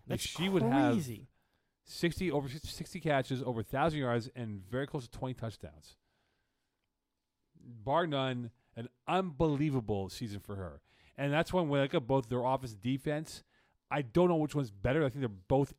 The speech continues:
Speaker 1: alphas in terms of their, um, uh, how they are as a unit. So <laughs> I think that if they do come back as this roster for winter season, which I hope they do,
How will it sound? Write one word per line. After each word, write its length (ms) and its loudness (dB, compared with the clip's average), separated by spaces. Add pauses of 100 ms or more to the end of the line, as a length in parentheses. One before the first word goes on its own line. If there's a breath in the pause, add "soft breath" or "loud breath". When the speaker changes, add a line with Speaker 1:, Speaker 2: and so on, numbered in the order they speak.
Speaker 1:
alphas 800 0
in 80 -6
terms 220 -4
of 40 -6
their, 400 -4
um, 280 -6 (120)
uh, 120 -4
how 160 -2
they 120 -2
are 120 0
as 80 -4
a 60 -6
unit. 400 -2 (440 soft breath)
So 400 6 (240)
<laughs> 260 -4
I 120 4
think 260 2
that 320 4
if 140 -6
they 80 -4
do 100 2
come 160 0
back 160 4
as 80 0
this 140 -10
roster 360 2
for 120 -8
winter 240 -6
season, 240 -2
which 100 -4
I 60 -2
hope 140 0
they 60 -8
do, 300 0